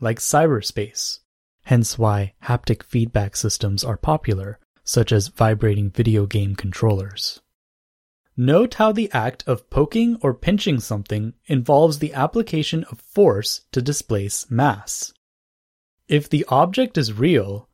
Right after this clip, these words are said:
then a human knows from experience, and from reading Newton, that an equal and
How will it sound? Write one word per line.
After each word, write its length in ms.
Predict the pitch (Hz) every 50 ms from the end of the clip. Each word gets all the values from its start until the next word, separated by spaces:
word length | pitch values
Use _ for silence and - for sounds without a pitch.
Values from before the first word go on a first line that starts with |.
| _ -
then 160 | 131 135 143
a 60 | 143
human 420 | 131 - 170 175 202 247 240 220 175
knows 300 | 143 135 139 151 147 -
from 200 | - 139 120 113
experience, 920 | 110 - - - - 190 214 208 147 107 101 98 98 117 - - - - _ _ _ _ _ _ _ _ _ _
and 200 | - 123 110 101
from 240 | - 113 107 101 104
reading 320 | 107 110 110 107 101 98 95
Newton, 500 | 98 104 123 - 139 107 98 95 110 - _ _ _ _ _ _ _ _ -
that 220 | 139 131 147 156 156
an 160 | 151 151 -
equal 420 | - 165 175 - - 233 247 240 226
and 160 | 156 135